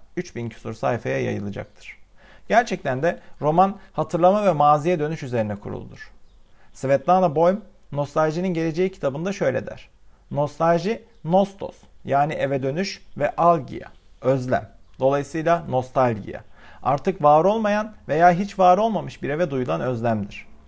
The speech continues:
Nostalji bir yitirme ve yer değiştirme duygusudur. Ama aynı zamanda insanın kendi fantezisiyle arasındaki aşk ilişkisidir."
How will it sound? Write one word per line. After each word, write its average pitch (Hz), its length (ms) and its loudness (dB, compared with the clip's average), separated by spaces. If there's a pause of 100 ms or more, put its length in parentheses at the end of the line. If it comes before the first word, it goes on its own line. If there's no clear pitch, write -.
(240)
Nostalji 151 680 0 (220)
bir 160 100 0
yitirme 170 560 -2
ve 185 60 4
yer 175 380 6
değiştirme 117 500 -2
duygusudur. 98 640 -10 (220)
Ama 143 180 2
aynı 170 240 4
zamanda 143 500 0 (160)
insanın 151 400 -6
kendi 165 320 -4
fantezisiyle 135 720 -4
arasındaki 123 580 -4 (220)
aşk - 300 -2
ilişkisidir." - 760 -18